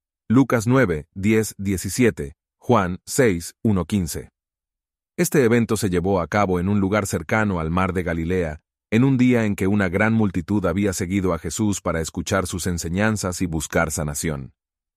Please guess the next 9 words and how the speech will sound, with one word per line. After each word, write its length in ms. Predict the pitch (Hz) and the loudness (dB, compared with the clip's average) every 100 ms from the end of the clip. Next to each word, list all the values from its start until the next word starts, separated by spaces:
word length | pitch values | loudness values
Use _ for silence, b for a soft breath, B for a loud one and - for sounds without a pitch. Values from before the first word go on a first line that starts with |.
| _ _ - | _ _ 2
El 180 | 113 | 4
relato 360 | 107 110 113 127 | 6 4 4 2
comienza 500 | 117 101 107 104 107 | 2 2 2 2 -2
cuando 240 | 101 87 82 | -2 -2 -2
Jesús, 520 | 82 - 85 67 - _ _ | -4 -2 -2 -4 -12 _ _
junto 340 | - 117 92 87 | 2 4 4 0
con 180 | 90 | -2
sus 200 | 82 80 | -4 -6
discípulos, 680 | 71 73 107 80 71 64 - | -6 0 -2 -2 -8 -8 -14